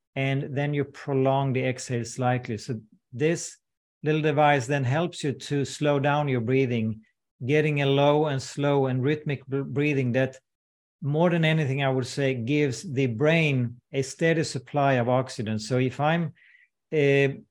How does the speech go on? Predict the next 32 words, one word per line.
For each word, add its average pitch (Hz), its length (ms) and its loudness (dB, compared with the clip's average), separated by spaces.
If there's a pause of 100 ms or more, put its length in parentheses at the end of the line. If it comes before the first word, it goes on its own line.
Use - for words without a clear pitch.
(120)
in 147 420 -2
a, 131 680 4
um, 127 320 -2
if 143 200 -6
I 151 80 0
had 151 180 4
a, 151 320 -2
have 135 160 2
a 139 60 2
tight 139 340 0
deadline, 147 480 2
or 139 120 0
if 127 180 -2
I 135 80 0
just 135 340 -6
need 139 280 -4
to - 80 -14
concentrate 143 840 -2
and 127 100 -4
want 123 200 -2
to 127 80 -6
be 120 160 0
focused. 151 680 0 (420)
So 139 160 -8
for 123 80 -8
example, 139 360 -4
right 139 260 4
now 139 280 2
I'm 127 160 0
updating 131 500 0
my 123 160 2
book. 147 340 -2